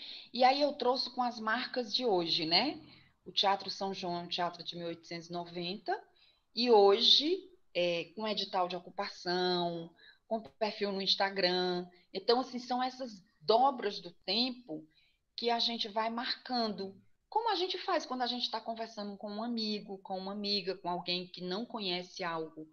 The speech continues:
sobre o que a gente tá falando, ou que não conhece o nosso pensamento sobre aquilo, a gente vai colocando marcas, é, pra ir tentar dizer, né, o que a gente acha, que a gente sabe, o que a gente conhece, o que a gente pensa sobre aquilo.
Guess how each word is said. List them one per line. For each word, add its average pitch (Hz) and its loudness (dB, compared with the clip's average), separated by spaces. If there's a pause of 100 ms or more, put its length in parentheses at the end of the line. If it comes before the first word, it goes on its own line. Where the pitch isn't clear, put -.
(480)
sobre 185 0
o 180 -10
que 180 -2
a 170 0
gente 175 -4
tá 170 -4
falando, 175 -4
ou 165 -4
que 185 -14
não 190 -2
conhece 220 -2
o 202 -8
nosso 180 -8
pensamento 170 -8
sobre 165 -10
aquilo, 190 -6
a 208 -4
gente 208 -8
vai - -4 (300)
colocando 233 -8
marcas, 208 -2 (300)
é, 175 0 (120)
pra 190 0
ir 202 -8 (240)
tentar 240 4
dizer, 190 -4 (300)
né, 165 -12 (380)
o 175 -10
que 185 -2
a 180 4
gente 190 2
acha, 175 4
que 175 -8
a 160 -6
gente 175 6
sabe, 165 0
o 165 -4
que 160 -12
a 151 -6
gente 156 -8
conhece, 156 -6
o - -16
que - -14
a 160 -10
gente 160 -8
pensa 160 -12
sobre 170 -4
aquilo. 151 -16